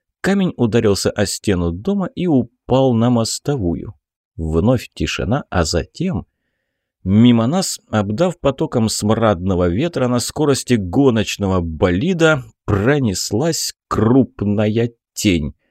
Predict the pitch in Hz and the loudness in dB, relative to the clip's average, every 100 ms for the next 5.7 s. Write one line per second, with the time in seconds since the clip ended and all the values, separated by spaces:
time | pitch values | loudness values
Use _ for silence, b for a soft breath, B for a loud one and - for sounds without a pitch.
0 | _ _ _ 87 87 117 139 - - 92 | _ _ _ -4 0 2 0 -2 -4 -4
1 | 76 104 120 87 85 92 85 - - 87 | -4 0 0 0 -2 -2 -2 -2 -2 -2
2 | - 78 76 - 170 - 101 87 - - | -2 -4 -4 -4 -4 -2 -2 -2 -4 -12
3 | - 110 101 90 87 87 73 151 156 - | -6 -2 0 -2 -4 -4 -2 -4 -6 -4
4 | 131 127 123 107 117 _ - 117 135 135 | -2 0 0 0 -2 _ 0 2 2 -2
5 | - - 101 98 87 - - | -4 -2 2 2 0 -4 -8